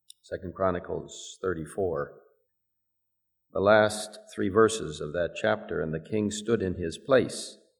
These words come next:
and made a covenant before the Lord to walk after the Lord and to keep his commandments and his testimonies and his statutes with all his heart and with all his soul to perform the words of the covenant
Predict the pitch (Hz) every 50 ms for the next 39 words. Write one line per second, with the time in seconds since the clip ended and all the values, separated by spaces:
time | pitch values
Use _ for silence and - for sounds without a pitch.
0 | _ _ _ _ _ 87 85 87 98 98 90 80 - - - 120 113 95 90 80
1 | 73 - - - 80 78 - 104 98 95 95 92 95 104 107 107 104 104 107 90
2 | 82 95 104 107 107 104 101 98 98 98 - - 95 - 92 92 95 98 101 104
3 | 101 95 90 - - - - 117 117 117 107 92 - - 95 90 90 95 101 107
4 | 107 110 113 113 - - - 78 78 78 - - - 107 104 - - - 107 107
5 | 107 110 113 113 113 110 82 78 76 73 - - - - 104 107 107 - - 127
6 | 123 120 - - - - _ _ _ _ _ _ - 107 117 113 - - 117 127
7 | 131 139 127 135 135 127 - - 80 - - - - - _ _ _ _ _ _
8 | _ _ _ _ _ _ _ _ _ _ _ _ _ _ _ _ _ _ _ _
9 | _ _ _ _ _ _ _ _ _ _ _ _ _ - 95 101 113 113 123 135
10 | 139 139 135 127 - - 123 110 107 104 107 104 104 - - 101 98 - - 107
11 | 110 107 107 101 95 92 104 110 110 107 104 107 - 98 - 90 - - - 123
12 | 135 110 101 82 69 65 67 69 -